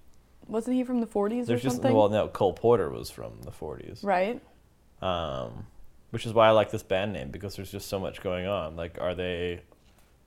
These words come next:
Speaker 2: are they guys, like, singing an homage to Cole Porter, or do they, like, carry Cole like porters? And, uh,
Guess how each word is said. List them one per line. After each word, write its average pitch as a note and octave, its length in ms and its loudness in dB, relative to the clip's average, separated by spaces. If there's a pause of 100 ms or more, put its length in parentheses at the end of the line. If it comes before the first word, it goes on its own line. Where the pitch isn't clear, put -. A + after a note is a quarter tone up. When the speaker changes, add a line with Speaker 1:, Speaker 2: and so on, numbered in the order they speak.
(480)
Speaker 2:
are F#2+ 140 0
they F2+ 380 -2
guys, F#2 340 -2
like, F2+ 260 -6
singing G#2 360 -6
an F#2 80 -2
homage F#2+ 480 0
to G2 160 -6
Cole G2 200 2
Porter, A2+ 520 0
or G2 100 2
do F2 140 -6
they, F2+ 60 -4
like, F2+ 340 0
carry F2+ 280 -2
Cole G2+ 540 2
like E2+ 240 -10
porters? F2+ 540 -4 (1600)
And, F2 280 -8
uh, B1 300 -2